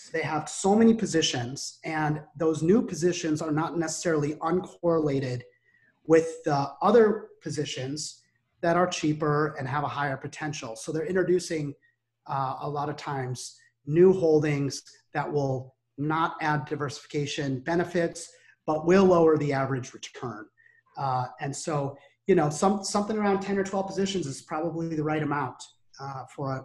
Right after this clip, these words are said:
for a really well-diversified portfolio. And that's sort of the whole process. So we, we, we, you know, we go where the fish are, then we look deeply at the value underneath it all. We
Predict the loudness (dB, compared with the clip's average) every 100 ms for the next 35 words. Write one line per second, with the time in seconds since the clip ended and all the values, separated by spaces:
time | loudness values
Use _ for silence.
0 | -10 -8 -6 -4 -4 -6 -6 -10 -8 -12
1 | -12 -12 -12 -14 _ _ -4 -2 0 2
2 | 2 0 -10 _ _ 0 2 2 2 0
3 | 2 0 2 2 2 0 -4 -10 -6 -4
4 | -2 -2 -4 -6 -8 -8 -10 -8 -8 _
5 | _ _ -10 -10 -10 _ -4 -4 -8 _
6 | _ _ _ -2 4 6 6 4 2 2
7 | 4 4 6 4 0 -10 -20 _ -4 2
8 | 4 4 4 0 0 0 2 0 0 -4
9 | -2 2 4 4 4 2 2 2 2 -2
10 | 0 0